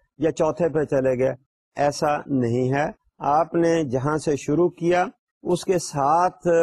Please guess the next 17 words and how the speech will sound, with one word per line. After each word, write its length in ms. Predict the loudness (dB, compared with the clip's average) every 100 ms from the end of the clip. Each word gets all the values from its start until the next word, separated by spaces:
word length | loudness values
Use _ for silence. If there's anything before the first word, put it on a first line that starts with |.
| 0 -6
والا 480 | -2 0 2 2 0
کو 360 | -2 -2 0
ہی 280 | 0 2 2
آپ 360 | 2 2 -2 -2 -2 -2 _ _ _ -4
نیکسٹ 380 | -2 -2 -4
لیں 280 | 0 2 2
گے 200 | 2 2 0
اگر 340 | -2 0 2 0 -4 _
آپ 400 | -2 0 0 -2
کا 220 | -2 -2
سیمپل 480 | -2 -2 -4 -2 -4
سائز 400 | -2 -2 0 -2
کے 140 | -2 0
لیے 320 | 2 0 0 -6 _ _ -4
فردر 300 | -4 0 0
آپ 240 | 0 -2
کو 200 | -4 -6